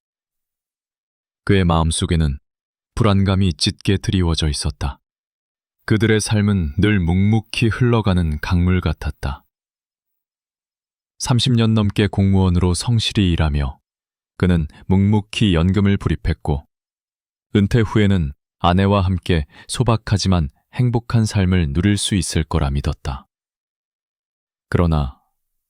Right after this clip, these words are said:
연금 개혁안은 그의 믿음을 송두리째 흔들었다. 그가 평생을 바쳐 쌓아 올린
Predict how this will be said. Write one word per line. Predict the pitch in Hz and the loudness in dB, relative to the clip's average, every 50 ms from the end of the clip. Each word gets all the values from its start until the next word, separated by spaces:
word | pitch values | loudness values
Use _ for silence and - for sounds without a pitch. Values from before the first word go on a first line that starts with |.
| _ - | _ 0
연금 | 101 92 92 92 104 98 98 98 95 | 2 2 2 2 2 2 2 0 0
개혁안은 | - 101 95 95 92 - 92 87 90 85 71 69 - _ _ _ - - - | 0 2 2 2 2 0 0 0 0 0 -2 -4 -8 _ _ _ -20 -18 -8
그의 | - - 101 104 107 104 | -2 0 2 2 2 0
믿음을 | 85 80 90 - 95 87 90 85 76 67 71 - - | 0 -2 0 0 2 2 2 2 0 -2 -6 -8 -10
송두리째 | - - - 127 110 104 98 101 98 82 - - - 87 | -8 -4 -2 -2 -2 0 0 -2 -2 -2 -4 -2 -4 -4
흔들었다. | 78 - - - 117 101 98 82 71 - - - 65 71 - _ _ _ _ _ _ _ _ _ _ _ _ _ _ _ _ _ _ _ _ _ _ _ _ _ _ _ _ _ _ - | -2 -4 -2 -2 -2 0 0 -2 -4 -6 -6 -10 -10 -10 -12 _ _ _ _ _ _ _ _ _ _ _ _ _ _ _ _ _ _ _ _ _ _ _ _ _ _ _ _ _ _ -2
그가 | - 92 98 87 80 71 - _ _ _ _ _ _ _ _ _ - | 0 0 2 2 0 -2 -4 _ _ _ _ _ _ _ _ _ -4
평생을 | - 117 107 107 101 - 107 104 104 101 | 0 0 2 2 2 0 0 0 0 0
바쳐 | - 92 87 - - 98 95 | 0 -2 -2 0 -2 -2 -2
쌓아 | - - - 104 95 92 | -2 0 0 0 2 2
올린 | 90 87 85 85 85 85 90 85 85 | 2 2 0 0 2 2 0 0 -2